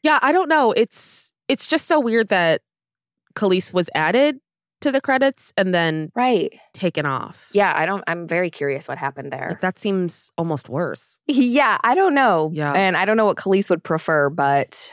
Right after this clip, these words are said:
Speaker 2: I hope we get another video from her because <laughs> she is hilarious.
Speaker 1: Another hummingbird sweater?
Speaker 2: In my dream mind, that's all she owns is hummingbird sweaters.
Speaker 1: <laughs> That's
Speaker 2: And I'm like,
Speaker 1: insane.
Speaker 2: "Same." So Kelis is not the only one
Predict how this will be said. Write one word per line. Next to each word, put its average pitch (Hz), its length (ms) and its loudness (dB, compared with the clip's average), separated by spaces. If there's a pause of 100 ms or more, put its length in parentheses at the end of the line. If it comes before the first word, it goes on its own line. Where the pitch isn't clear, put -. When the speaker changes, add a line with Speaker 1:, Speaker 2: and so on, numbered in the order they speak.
(120)
Speaker 2:
I - 20 -4
hope 165 220 2
we 170 80 2
get 160 100 2
another 143 260 0
video 139 360 0
from 170 180 -4
her 165 260 0
because 160 680 -2
<laughs> - 20 -10
she 160 380 -6
is 139 440 -2
hilarious. 147 800 -6
Speaker 1:
Another 160 300 -2
hummingbird 160 600 -2
sweater? 180 440 -6
Speaker 2:
In 262 120 2
my 240 200 2
dream 190 360 0
mind, 175 380 -2
that's 175 280 0
all 160 120 2
she - 220 -2
owns 139 380 -6
is 156 100 -6
hummingbird 139 400 -4
sweaters. - 520 -8
Speaker 1:
<laughs> - 60 -20 (340)
That's - 280 -12
Speaker 2:
And 196 140 -2
I'm 220 100 2
like, 214 200 0
Speaker 1:
insane. 311 160 2 (200)
Speaker 2:
"Same." 170 40 -16 (420)
So 262 360 4
Kelis 269 340 2
is 339 120 2
not 269 160 2
the 247 180 0
only 196 300 6
one 151 480 0